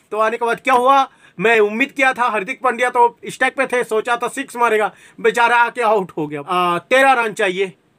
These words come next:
तीन बॉल में, तेरह रन चाहिए, क्या हुआ, मार दिया सिक्स विराट कोहली ने, लंबी सिक्स। फिर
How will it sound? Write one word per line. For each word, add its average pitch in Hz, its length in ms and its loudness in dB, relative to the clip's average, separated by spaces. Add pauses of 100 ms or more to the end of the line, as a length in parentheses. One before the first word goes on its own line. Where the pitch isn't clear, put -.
(760)
तीन 262 180 0
बॉल 208 220 4
में, 170 160 -6 (280)
तेरह 240 220 2
रन 240 160 -2
चाहिए, 196 440 -4 (400)
क्या 247 100 2
हुआ, 240 340 0 (400)
मार 214 200 2
दिया 208 140 -2
सिक्स - 540 -10 (120)
विराट 208 260 -2
कोहली 202 300 -2
ने, 196 160 -4 (240)
लंबी 190 300 0
सिक्स। - 260 -10
फिर 190 260 0